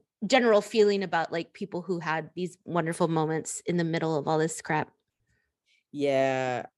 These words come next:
Speaker 2: Um, and it's so interesting 'cause I, I, I think I just truly believe that, you know, eh, like, in terms of you in this, like, 'cause when I was doing this podcast, like,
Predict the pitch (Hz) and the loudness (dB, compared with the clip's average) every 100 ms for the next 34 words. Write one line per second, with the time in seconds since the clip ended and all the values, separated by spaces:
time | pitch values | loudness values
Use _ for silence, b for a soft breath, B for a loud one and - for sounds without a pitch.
0 | _ 147 143 143 139 127 123 113 - _ | _ -2 2 4 2 2 -2 -6 -12 _
1 | - 160 160 160 170 160 175 175 170 156 | -4 0 0 2 0 0 -2 -6 -4 -4
2 | 139 156 143 135 131 - - _ - 127 | -2 -2 0 0 -4 -10 -16 _ -4 -4
3 | - 139 123 147 185 190 156 143 - 160 | 0 -2 -2 -2 0 0 0 -2 -4 -2
4 | 143 135 131 131 131 120 120 113 - 143 | 0 -2 -2 -2 -2 -2 -2 -2 -4 -4
5 | 131 117 120 117 123 _ _ _ _ _ | -4 -4 -6 -8 -14 _ _ _ _ _
6 | _ _ _ _ _ _ _ _ _ _ | _ _ _ _ _ _ _ _ _ _
7 | _ _ _ _ - - 143 135 131 143 | _ _ _ _ -16 -10 -4 -2 -2 -2
8 | 151 139 131 135 127 135 139 139 139 135 | 0 0 0 -4 -4 -4 -2 -2 -2 -2
9 | 131 113 127 127 131 131 131 - 120 113 | -2 -2 -2 -2 -2 -2 -4 -2 0 0
10 | - - 147 127 135 127 127 135 127 139 | -4 -6 -6 -4 -2 0 0 0 -2 -2
11 | 135 135 - 131 123 131 120 117 117 - | -2 -4 -4 -4 -2 -2 -2 -2 -6 -6
12 | 123 117 110 | -4 -2 -4